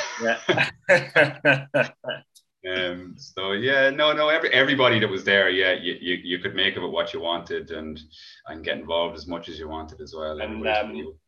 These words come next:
Speaker 1: did you guys bond? Like, I know, I know the Irish kind of, uh, enjoy the bars. Did you guys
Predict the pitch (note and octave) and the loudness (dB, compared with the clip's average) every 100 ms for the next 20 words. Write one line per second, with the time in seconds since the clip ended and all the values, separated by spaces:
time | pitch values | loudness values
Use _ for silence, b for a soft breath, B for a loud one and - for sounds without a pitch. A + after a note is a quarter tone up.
0 | _ _ _ - C#3 A#2+ B2 B2+ B2 - | _ _ _ -14 -8 -4 0 2 2 2
1 | B2+ B2 A#2+ G#2+ A2+ A#2+ A#2+ A#2+ A#2+ A#2 | 2 2 2 0 0 2 2 2 0 -2
2 | A#2+ A#2 A#2+ A#2 A2+ G#2+ - A2+ A2 G#2 | -4 -4 -4 -2 -2 -4 -4 -4 -4 -2
3 | A2 G#2 G#2 G2+ G#2 G2+ G2+ A2 G2+ F2 | 0 0 0 0 -2 -4 -4 -6 -6 -2
4 | G#2 G#2+ B2 - A2+ G2+ A2 A2+ G#2+ | 2 2 0 -4 -12 -10 -2 0 0